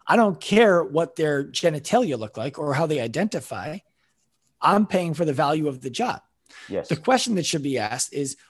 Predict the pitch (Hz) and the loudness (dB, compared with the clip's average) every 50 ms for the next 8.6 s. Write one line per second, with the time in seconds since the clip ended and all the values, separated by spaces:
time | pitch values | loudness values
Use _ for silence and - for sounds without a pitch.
0 | _ - 127 143 165 170 170 170 165 160 151 160 156 156 151 139 - - 147 135 | _ -4 2 4 6 6 6 4 4 2 0 0 -2 -2 -4 -4 -6 -6 -6 -6
1 | 143 139 127 - 131 123 131 120 113 - 160 208 220 - - 147 147 147 151 147 | -6 -8 -8 -10 -10 -8 -8 -10 -6 -2 0 2 2 2 0 -2 -4 -2 0 0
2 | 151 160 156 151 147 151 156 156 156 - - 247 269 - - - - _ - - | 0 0 -2 -2 -4 -4 -6 -6 -8 -4 -2 -2 0 0 -2 -6 -12 _ -12 -10
3 | 139 123 131 113 107 113 92 82 _ - 151 151 160 185 202 196 143 147 139 123 | -8 -6 -6 -8 -6 -8 -10 -10 _ -8 -4 -2 0 0 0 0 -2 -2 -6 -8
4 | 120 117 120 120 - 98 - - 107 92 131 170 - 90 - - _ _ _ _ | -10 -10 -12 -12 -14 -16 -16 -16 -12 -8 -6 -6 -6 -6 -10 -18 _ _ _ _
5 | - - - - _ _ - 185 156 190 165 180 220 233 226 226 220 185 180 170 | -20 -20 -20 -20 _ _ -2 0 2 2 2 4 2 2 2 2 0 0 0 0
6 | 165 156 139 156 151 147 143 131 143 180 160 - 151 139 135 139 - - 156 151 | -2 -2 -4 -6 -6 -6 -4 -2 -2 -2 -2 -4 -6 -10 -10 -10 -8 -6 -6 -4
7 | 147 180 147 175 160 156 - _ _ _ _ _ _ - 143 170 202 - 208 196 | -4 -2 -2 -2 -4 -4 -6 _ _ _ _ _ _ 0 2 2 2 0 0 -2
8 | 165 190 175 170 131 156 185 175 160 127 - | -2 -4 -6 -4 -2 -2 -2 -2 -2 -6 -10